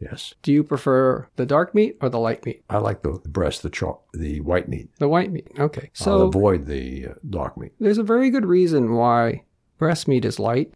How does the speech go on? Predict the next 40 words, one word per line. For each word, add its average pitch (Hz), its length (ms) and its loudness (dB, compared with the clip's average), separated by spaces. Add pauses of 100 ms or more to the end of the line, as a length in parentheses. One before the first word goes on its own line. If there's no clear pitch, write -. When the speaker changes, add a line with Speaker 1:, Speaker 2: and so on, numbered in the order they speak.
Speaker 2:
and 135 320 2
the, 123 280 2 (200)
the 117 100 -2
leg 131 280 2
and 127 100 2
the 123 100 -2
thighs 113 380 0
are 131 60 0
dark. 170 400 0
Speaker 1:
The - 60 -4
Speaker 2:
It's 131 100 0
Speaker 1:
leg 151 140 2
of 120 120 2
the - 60 -10
thigh, 113 240 0 (180)
I - 140 -18
find 117 260 0
that 107 140 -2
to - 80 -12
be 98 100 -4
a 95 40 -2
little 95 140 -4
bit 82 140 -6
fatty. 78 500 -6
Speaker 2:
Mm. 170 320 2 (100)
Well, 196 360 0
the 160 800 2
muscle 180 640 0
of 135 280 -2
the 113 240 0 (180)
lower 127 520 2
portions 139 400 -4
of 113 160 -2
the 120 80 -6
chicken, 135 560 -2
they 131 160 2
bear 143 240 4
weight. 165 400 0 (260)
Speaker 1:
Mm-hmm. 90 320 -2 (460)
Mm-hmm. 82 220 -6